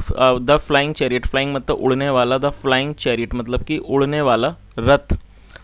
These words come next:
अ, तो दोस्तों ये आज की इस कहानी का title है, शीर्षक है। और अब मैं इसे पढ़ना शुरू करता हूँ और मेरी आपसे request है आप इसे बिल्कुल ध्यान से सुने,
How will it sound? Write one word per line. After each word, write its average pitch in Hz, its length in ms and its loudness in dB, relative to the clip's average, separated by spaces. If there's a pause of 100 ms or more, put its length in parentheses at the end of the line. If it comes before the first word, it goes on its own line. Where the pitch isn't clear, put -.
(320)
अ, 123 320 0 (180)
तो 151 80 -4
दोस्तों 160 320 -4
ये 156 180 -2
आज 151 200 0
की 160 120 -8
इस - 180 -10
कहानी 127 340 -4
का 151 180 -6 (100)
title 135 380 0
है, 139 100 -6
शीर्षक 139 500 -4
है। 135 160 -8 (120)
और 117 200 -2
अब 113 160 -4
मैं 127 120 -4
इसे 127 180 -6
पढ़ना 123 320 -4
शुरू 127 300 -4
करता 123 300 -6
हूँ 131 200 -10 (880)
और 117 220 -4
मेरी 120 200 -2
आपसे 123 260 -2
request 131 460 -4
है 147 120 -4
आप 117 200 -2
इसे 113 160 -6
बिल्कुल 131 440 -4
ध्यान 131 220 0
से 135 140 -6
सुने, 143 280 -6